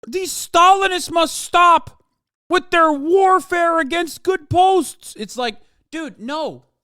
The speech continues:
no. It's not that brilliant. It's not this, like, battle between good and evil in the way that you're trying to present it.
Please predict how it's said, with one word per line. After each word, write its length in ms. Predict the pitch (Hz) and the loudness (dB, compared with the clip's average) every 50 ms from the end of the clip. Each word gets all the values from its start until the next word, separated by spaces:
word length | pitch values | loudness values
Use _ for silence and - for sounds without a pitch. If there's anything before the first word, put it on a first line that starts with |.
| _ _ | _ _
no. 340 | 208 254 285 302 254 160 - - _ _ _ _ _ | -10 -8 -8 -6 -8 -10 -12 -16 _ _ _ _ _
It's 220 | - 277 - - - | -10 -10 -10 -8 -8
not 440 | 220 220 240 269 294 311 294 - | -6 -4 -2 -2 -4 -4 -6 -6
that 260 | - 233 226 196 160 160 | -4 -4 -4 -4 -4 -2
brilliant. 520 | 202 233 277 311 294 240 175 131 113 - _ _ _ _ _ _ | 0 0 0 0 -2 -4 -6 -8 -10 -12 _ _ _ _ _ _
It's 220 | - 254 226 - - | -10 -10 -10 -8 -6
not 320 | 214 220 226 277 302 - | -4 -4 -2 -2 -4 -6
this, 200 | - 302 - - | -8 -10 -8 -6
like, 200 | 262 247 196 151 | -6 -6 -6 -6
battle 260 | 175 208 214 226 233 | -4 -4 -4 -4 -4
between 280 | 214 214 - 233 233 220 | -8 -10 -10 -8 -8 -6
good 160 | 185 220 233 | -6 -6 -6
and 100 | 240 220 | -4 -6
evil 260 | 214 240 262 262 240 | -6 -6 -6 -6 -8
in 60 | 208 196 | -6 -6
the 80 | 190 | -6
way 160 | 175 - - | -6 -6 -6
that 100 | 208 208 | -6 -6
you're 100 | 190 208 | -6 -8
trying 160 | 202 220 214 208 | -8 -8 -8 -8
to 40 | |
present 400 | 185 190 196 175 190 240 269 254 | -8 -8 -8 -8 -8 -8 -8 -8
it. 140 | 220 160 139 | -8 -10 -10